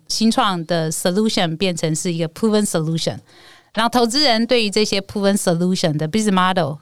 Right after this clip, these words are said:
跟 technology 有兴趣，强化他们被投资的机会。这个是 Star Fab 跟其他的加速器，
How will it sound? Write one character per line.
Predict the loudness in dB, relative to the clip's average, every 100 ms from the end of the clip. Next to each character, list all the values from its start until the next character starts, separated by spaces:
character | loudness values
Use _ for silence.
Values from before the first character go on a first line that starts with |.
| -6
跟 | -2
technology | -2 -2 0 0 0 -4
有 | -8
兴 | -6 -4 -4
趣， | -4 -8 -8 -20 -20 _
强 | -2 2
化 | 2
他 | 2 2
们 | 0 0
被 | -2
投 | 0 -2
资 | -2 -4
的 | -4 -4
机 | -4 -2
会。 | -2 -6 _ _ _ -12
这 | -4
个 | -2 0
是 | -2 -6
Star | -2 -2
Fab | 0 -4
跟 | -6 -8
其 | -8 -4
他 | -4
的 | -4 -6
加 | -8 -8
速 | -8
器， | -10 -10 -10